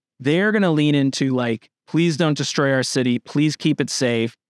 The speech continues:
You've got sort of the political side, like a mayor or some other sort of, like, leadership who are like, "Well, we have this huge event in our city. We wanna, like,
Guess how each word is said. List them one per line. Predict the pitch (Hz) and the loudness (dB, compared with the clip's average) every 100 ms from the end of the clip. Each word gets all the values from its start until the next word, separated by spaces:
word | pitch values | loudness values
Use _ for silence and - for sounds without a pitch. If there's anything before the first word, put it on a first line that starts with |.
| _ _ | _ _
You've | 120 113 | -4 0
got | 156 151 | 0 0
sort | - 156 | 0 0
of | 135 | 0
the | 120 | -4
political | - 139 160 170 165 | -2 0 0 0 -2
side, | - 151 143 | 0 0 0
like | 131 127 | -2 -2
a | 147 | -2
mayor | 127 127 127 139 139 139 139 | 0 2 2 2 2 0 0
or | 135 123 | 0 0
some | 113 143 139 | 0 0 0
other | 135 135 | 0 0
sort | - 135 | -2 -2
of, | 120 | 0
like, | 113 127 | -2 0
leadership | 135 160 - 143 147 | 2 2 0 -2 0
who | |
are | 131 | 0
like, | 123 113 | 0 0
"Well, | 120 117 | 0 0
we | 127 | 0
have | 127 127 | 0 0
this | 120 - | -2 -2
huge | 139 | -2
event | 123 131 131 | 0 0 -2
in | - | -2
our | 120 110 | -2 -2
city. | - 151 151 123 | -2 0 0 0
We | 123 | 0
wanna, | 123 127 | 0 0
like, | 123 110 | -2 -4